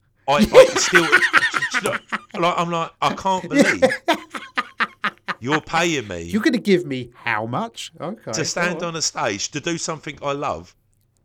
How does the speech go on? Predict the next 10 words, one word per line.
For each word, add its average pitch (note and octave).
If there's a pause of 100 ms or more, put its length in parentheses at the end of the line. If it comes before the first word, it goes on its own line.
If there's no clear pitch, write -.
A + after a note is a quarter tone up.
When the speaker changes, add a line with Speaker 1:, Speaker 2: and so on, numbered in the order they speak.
(420)
Speaker 2:
Yeah. G2+ (360)
Speaker 1:
And, C#3 (160)
and, C3
and D#3
then F#3
when F3+
people D3+
laugh, D3+
I'm C3
like, B2+